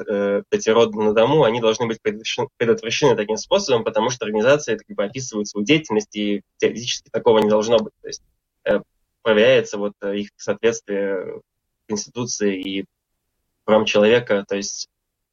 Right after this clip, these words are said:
вот. И вот то, что сейчас произошло, это вот, э, констатировалось, что эта организация не, э, соответствует правам человека и нарушает,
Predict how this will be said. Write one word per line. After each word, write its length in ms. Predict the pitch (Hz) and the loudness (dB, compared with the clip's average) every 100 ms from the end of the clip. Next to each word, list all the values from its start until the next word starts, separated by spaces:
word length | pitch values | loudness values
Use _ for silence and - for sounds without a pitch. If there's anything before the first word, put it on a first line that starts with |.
| _ - | _ -6
вот. 220 | 101 - _ _ - - | -4 -4 _ _ -8 2
И 100 | 123 | 4
вот 160 | 123 | 6
то, 60 | 139 | 2
что 140 | - | 0
сейчас 300 | - 165 202 | -2 0 0
произошло, 420 | 147 131 127 127 117 | 0 0 0 2 2
это 200 | 113 107 | 2 -2
вот, 200 | 110 - _ | -4 -6 _
э, 220 | 104 104 | -4 -4
констатировалось, 680 | 104 - 104 139 139 113 107 | -6 -6 -2 2 4 2 2
что 160 | - 113 | 0 0
эта 140 | 113 | 0
организация 720 | 101 101 104 117 - 104 101 - - | -2 -4 0 0 0 -4 -4 -6 -8
не, 280 | 110 110 104 _ _ _ _ _ | 0 2 0 _ _ _ _ _
э, 260 | 95 95 95 | -4 -2 -2
соответствует 560 | 107 104 107 - 98 - | -2 2 2 0 -8 0
правам 240 | 107 107 | 4 4
человека 540 | - 123 156 170 - | 2 2 2 0 0
и 120 | 113 123 | -2 0
нарушает, 600 | 107 101 - 113 107 | -2 -2 0 2 2